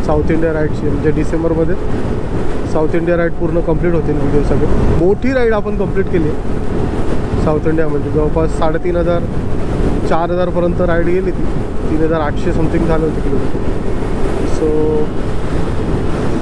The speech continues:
त्या राईडनंतर आता, आता कॉन्फिडन्स आला, आता दोनशे किलोमीटर दिवसाला आरामात, टेन्शन, मला तर टेन्शनच नाही असं वाटतंय आता,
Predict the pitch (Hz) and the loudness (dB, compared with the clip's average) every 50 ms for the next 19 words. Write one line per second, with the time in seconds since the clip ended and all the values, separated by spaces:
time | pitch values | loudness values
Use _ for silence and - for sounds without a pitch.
0 | - - - - - - - - - - - - - - - - - - - - | 0 0 0 0 0 0 0 0 0 0 0 0 0 0 0 0 0 0 -2 -2
1 | - - - - - - - 208 196 202 208 220 214 196 214 208 202 214 214 208 | 0 0 0 0 0 0 2 2 2 2 2 0 0 0 0 0 0 0 0 0
2 | 208 208 214 202 202 190 180 170 190 185 185 175 - 170 151 143 139 185 180 170 | 0 0 0 0 0 0 0 0 0 0 0 0 0 0 0 0 0 0 0 2
3 | 170 170 160 - 196 196 196 196 190 - 214 185 180 175 170 - 190 180 175 170 | 0 0 2 0 0 2 2 0 0 0 0 0 0 0 0 0 0 0 0 0
4 | 165 165 165 170 170 - - - - - - - 175 180 180 - 220 214 208 196 | 0 0 0 0 -2 -2 -4 -4 -6 -6 -4 -2 0 0 2 2 2 2 0 0
5 | 196 196 202 214 196 202 190 185 196 190 190 185 - 175 151 135 - - - - | 0 0 0 0 0 0 0 0 0 0 -2 0 0 0 0 0 0 -2 -2 -4
6 | - - - - - - - - - - - - - 151 147 - - 185 170 151 | -4 -4 -2 -2 -2 -2 -2 -2 -2 -2 -2 -2 0 0 0 0 0 0 0 0
7 | 151 - - 196 180 151 147 - | 0 -2 -2 -2 -2 0 -2 -2